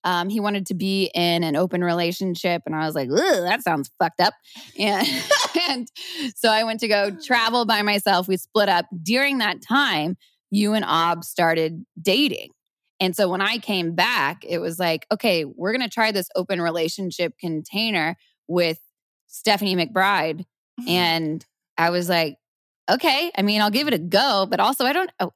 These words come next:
Speaker 1: uh, um, okay. Okay, fine. Sure,
Speaker 2: <laughs>
Speaker 1: totally. Cool, cool, cool, cool, cool, cool."
Speaker 2: Great. Wonderful.
Speaker 1: So I just wanna talk a little bit about that. So obviously,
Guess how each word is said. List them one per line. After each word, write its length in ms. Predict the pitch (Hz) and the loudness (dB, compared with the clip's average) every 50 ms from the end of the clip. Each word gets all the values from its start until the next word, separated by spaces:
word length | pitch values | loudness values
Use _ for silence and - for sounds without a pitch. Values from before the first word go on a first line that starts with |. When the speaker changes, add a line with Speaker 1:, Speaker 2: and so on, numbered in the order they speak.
| - - | -6 -6
Speaker 1:
uh, 80 | 185 - _ - | -6 -6 _ 0
um, 400 | 202 202 196 202 196 190 185 - - - | 0 2 2 2 0 0 -2 -2 0 -2
okay. 560 | 370 - - 320 285 285 277 277 277 262 _ _ - - 359 - - - | -2 0 0 0 2 2 2 0 -2 -4 _ _ -14 -14 -14 -8 -2 -2
Okay, 220 | 294 - 330 277 | 0 2 2 0
fine. 400 | 240 - 359 349 247 185 175 202 196 | 2 2 2 2 2 0 -2 -2 -2
Sure, 240 | 277 - 330 247 214 | -2 0 0 0 0
Speaker 2:
<laughs> 100 | 220 - | 0 0
Speaker 1:
totally. 580 | - 240 240 254 240 208 196 170 147 160 - - | 0 0 2 2 0 0 0 0 -2 -2 -4 -4
Cool, 140 | - 226 196 | -4 -4 -2
cool, 140 | - 240 202 | -2 -6 -2
cool, 160 | - 233 208 | 0 -2 -2
cool, 240 | - - 233 202 180 | 0 0 0 0 0
cool, 280 | - - 214 196 185 | 0 -2 -2 -2 -2
cool." 260 | - - 214 190 170 | -2 -2 -2 -2 -2
Speaker 2:
Great. 720 | - - 175 180 185 185 180 196 240 262 226 139 98 - - _ - | -4 -8 -8 -6 -4 -2 -2 -2 -4 -6 -8 -8 -10 -14 -18 _ -12
Wonderful. 640 | 208 202 214 220 226 214 _ - - - - - 226 _ _ _ _ _ _ | -10 -8 -6 -6 -8 -8 _ -20 -20 -18 -18 -18 -20 _ _ _ _ _ _
Speaker 1:
So 300 | - - 269 277 277 262 233 | -2 2 2 4 4 2 2
I 100 | 226 269 | 0 0
just 140 | 277 349 - | -2 -2 0
wanna 200 | 392 392 381 320 | 0 0 0 0
talk 360 | 240 - 247 240 233 233 - - | 0 0 2 2 2 0 -2 0
a 80 | - 208 | 0 0
little 240 | 220 220 226 233 226 | 2 2 0 0 0
bit 140 | 233 226 208 | 2 0 0
about 320 | 196 220 196 180 175 - | 2 2 0 0 2 2
that. 240 | 202 185 151 135 - _ _ _ _ _ _ | 2 2 2 0 -2 _ _ _ _ _ _
So 480 | - - 226 226 220 220 214 202 - - _ _ _ _ _ _ _ _ _ _ _ - - | -4 -2 0 2 2 2 0 -2 -4 -6 _ _ _ _ _ _ _ _ _ _ _ 0 2
obviously, 520 | 208 220 220 247 233 - - 247 233 214 | 2 2 2 0 -2 0 0 0 0 0